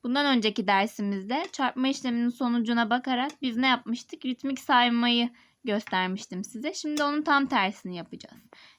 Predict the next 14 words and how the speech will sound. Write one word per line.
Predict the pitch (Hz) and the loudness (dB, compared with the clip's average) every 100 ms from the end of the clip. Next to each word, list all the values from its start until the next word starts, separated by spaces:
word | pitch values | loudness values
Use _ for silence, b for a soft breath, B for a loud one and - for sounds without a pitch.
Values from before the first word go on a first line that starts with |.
| - | -4
Ne | 302 247 | 0 2
diyor | 226 214 | 0 -2
bu | |
sefer | 214 208 214 | -4 -6 -4
burada? | 208 208 302 | -6 -2 2
Altışar | 302 269 - - 262 | 4 2 0 0 2
ritmik | 220 - 175 | 2 -2 -10
sayarak. | - 180 175 - _ - b b b _ | -10 -10 -10 -12 _ -20 b b b _
Biz | 269 262 | -4 0
de | 262 269 | 0 0
sayalım. | 269 254 240 185 202 254 _ _ _ _ _ _ _ _ _ _ | 0 2 2 -2 -4 -10 _ _ _ _ _ _ _ _ _ _
Bir, | 233 220 208 190 208 - | -6 -4 -2 -2 -4 -8
iki, | - 226 - 185 - | -8 -8 -8 -10 -8
üç, | 214 220 196 190 | -2 0 0 -4